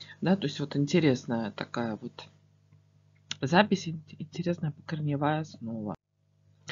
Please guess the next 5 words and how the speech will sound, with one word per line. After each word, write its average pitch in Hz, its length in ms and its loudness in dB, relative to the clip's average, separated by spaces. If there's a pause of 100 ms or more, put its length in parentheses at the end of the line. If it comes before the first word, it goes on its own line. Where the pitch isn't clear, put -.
(460)
Все - 160 12
мы 196 120 12
знаем 151 500 12
Арину 151 420 6
Родионовну, 165 880 4